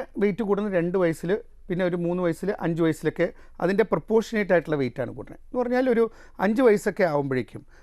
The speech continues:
അഞ്ച് വയസ്സാകുമ്പോഴേക്കും ഒരു പതിനാറ്, പതിനേഴ്, പതിനെട്ട് ഈ, ഈ റേഞ്ചിൽ ഇരുന്ന് കഴിഞ്ഞാൽ തന്നെയും ആവറേജ് ഔട്ട് ചെയ്യുമ്പോഴേക്കും നമുക്കൊരു നല്ല വെയിറ്റാന്ന് പറയാം. അതല്ലാണ്ട്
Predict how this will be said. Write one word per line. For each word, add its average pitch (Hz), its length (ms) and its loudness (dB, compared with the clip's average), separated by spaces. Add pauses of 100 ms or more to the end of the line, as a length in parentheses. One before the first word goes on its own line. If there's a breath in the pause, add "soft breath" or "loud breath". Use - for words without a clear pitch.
(140 soft breath)
അഞ്ച് 214 200 0
വയസ്സാകുമ്പോഴേക്കും 160 720 2 (280 soft breath)
ഒരു 185 200 2 (120)
പതിനാറ്, 196 560 2
പതിനേഴ്, 175 600 2
പതിനെട്ട് 147 500 0 (240)
ഈ, 208 120 -2 (160)
ഈ 214 180 -2
റേഞ്ചിൽ 175 400 0
ഇരുന്ന് 151 260 0
കഴിഞ്ഞാൽ 139 260 -2
തന്നെയും 147 280 -4 (380 soft breath)
ആവറേജ് 214 560 0
ഔട്ട് 139 200 0
ചെയ്യുമ്പോഴേക്കും 127 680 -4 (160)
നമുക്കൊരു 131 400 -6
നല്ല 120 260 -4
വെയിറ്റാന്ന് 120 440 -6
പറയാം. - 220 -16 (520 soft breath)
അതല്ലാണ്ട് 175 480 2